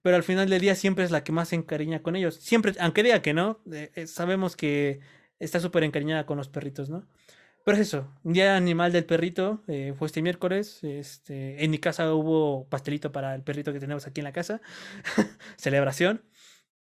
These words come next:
Pero es eso, o sea, si vas a tener a un-, a una persona, bueno, si vas a tener una mascota y todo eso, pues eso, cuídalo, trátalo bien.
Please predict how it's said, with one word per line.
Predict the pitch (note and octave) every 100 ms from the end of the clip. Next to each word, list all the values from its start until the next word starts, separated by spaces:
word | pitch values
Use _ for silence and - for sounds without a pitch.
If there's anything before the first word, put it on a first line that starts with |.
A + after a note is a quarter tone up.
| - -
Pero | F3+ F#3
es |
eso, | E3+ C#3
o | D3+
sea, | D3 D3 D3+ -
si | -
vas | G3+
a | G#3
tener | G#3 F#3 F3+
a | F3
un-, | E3+
a |
una | E3 E3
persona, | C#3+ E3+ E3+
bueno, | D#3 D3
si |
vas | E3+
a |
tener | G3 F#3+
una | D#3
mascota | C#3 E3 E3
y |
todo | D#3+ E3+
eso, | E3 F#3+
pues | D3
eso, | C#3 C#3
cuídalo, | - F3+ F3 F3+
trátalo | F3 E3 D#3 D3+
bien. | E3 F3+ G3